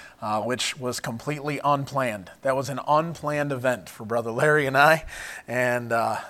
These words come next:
and Shannon and, and Don and Stephen and all the guys putting in input and us trying to figure out what we're gonna do. That was totally unscheduled. That was not in our plans this year, and the Lord was great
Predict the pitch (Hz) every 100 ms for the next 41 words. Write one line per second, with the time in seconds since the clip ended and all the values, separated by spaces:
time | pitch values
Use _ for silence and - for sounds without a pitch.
0 | - 107 107 - 143 151 147 147 131 110
1 | 107 - 110 110 131 143 147 143 117 107
2 | - 143 156 143 143 131 113 123 139 127
3 | 135 139 131 - 135 131 123 143 139 143
4 | 139 120 127 - 135 135 120 - 143 131
5 | 131 135 123 156 139 123 127 120 - 160
6 | 156 - - - - 139 156 135 - 147
7 | 175 165 165 147 160 160 - 165 135 135
8 | 117 135 135 120 139 151 151 151 143 147
9 | - 143 151 147 135 113 131 127 - 131
10 | 143 127 123 120 127 131 123 113 127 131
11 | 127